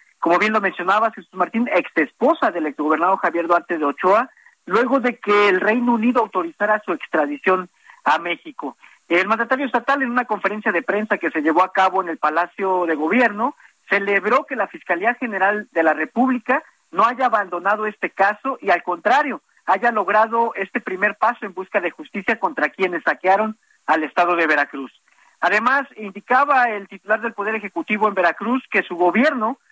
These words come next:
ha procedido legalmente contra los exfuncionarios que dañaron el patrimonio de los veracruzanos, y esto sin distingo de colores partidistas.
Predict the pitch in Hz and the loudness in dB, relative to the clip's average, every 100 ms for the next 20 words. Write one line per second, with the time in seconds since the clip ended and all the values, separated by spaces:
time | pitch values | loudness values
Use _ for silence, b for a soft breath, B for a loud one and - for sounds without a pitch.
0 | b - 202 262 233 214 196 240 240 196 | b 0 0 0 -4 -4 -4 0 0 2
1 | 208 240 240 262 262 - 175 175 165 - | 2 0 -4 -6 -6 -4 -2 -2 -2 -4
2 | - 165 165 180 190 214 190 190 160 165 | -8 -8 -4 0 0 0 -6 -4 -2 0
3 | 202 240 202 170 - 165 202 196 165 160 | 0 0 -2 -4 -4 -4 -4 -2 -4 0
4 | 160 151 - 226 226 247 269 _ b _ | 0 -2 -4 -2 0 0 -2 _ b _
5 | 185 254 269 - 277 240 214 185 - 233 | 0 0 0 -2 -2 0 -4 -4 0 2
6 | 240 208 - 180 202 - - - 151 151 | 4 0 0 2 0 0 -2 -2 -8 -8
7 | - 123 | -6 -10